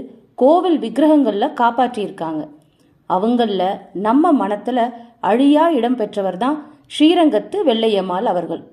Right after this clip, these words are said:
அவங்க பேர்ல ஸ்ரீ ரங்கநாத திருக்கோவில்ல வெள்ளை கோபுரம் அப்படின்னு பெயருடனும் நிறத்துடனும் சரித்திரத்துக்கு சான்றாக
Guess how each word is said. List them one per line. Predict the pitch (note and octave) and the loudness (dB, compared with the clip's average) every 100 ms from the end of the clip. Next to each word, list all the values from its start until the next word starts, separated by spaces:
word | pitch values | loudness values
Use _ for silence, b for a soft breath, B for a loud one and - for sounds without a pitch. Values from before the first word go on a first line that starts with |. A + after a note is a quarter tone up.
| _ _ _ _ _ _ - | _ _ _ _ _ _ -2
அவங்க | B3+ D#4 D4 | 4 4 4
பேர்ல | D4 C4+ C#4 D#4+ G3 A#3 - | 2 0 2 0 -2 -4 -10
ஸ்ரீ | - C4 | -2 -2
ரங்கநாத | A3 A#3 D#4+ F4 D#4 | 0 0 2 2 0
திருக்கோவில்ல | D4+ B3 A#3+ A#3 G#3 G#3 C4+ C4 - B B | 0 -4 -2 -2 -2 -2 -2 -2 -6 B B
வெள்ளை | G3 A#3+ D4 E4+ | 0 2 4 2
கோபுரம் | C4 C4 A#3+ C#4 | 4 2 4 2
அப்படின்னு | B3 F#3+ A3 A#3+ A3+ | 0 -2 -4 -4 -2
பெயருடனும் | G#3 A3+ G#3+ G3+ A#3+ D4+ D4 - | -2 0 -2 -2 -2 -2 -4 -4
நிறத்துடனும் | A3 C#4+ D4 C4 A3+ B3+ C4 B B B | 0 0 2 0 2 -2 -4 B B B
சரித்திரத்துக்கு | - B3 E4 F4 E4+ D4 D4 B3 | -2 0 0 -2 -2 -4 -4 -4
சான்றாக | A3 G#3 A3+ A#3 G3 | -2 -2 -2 0 0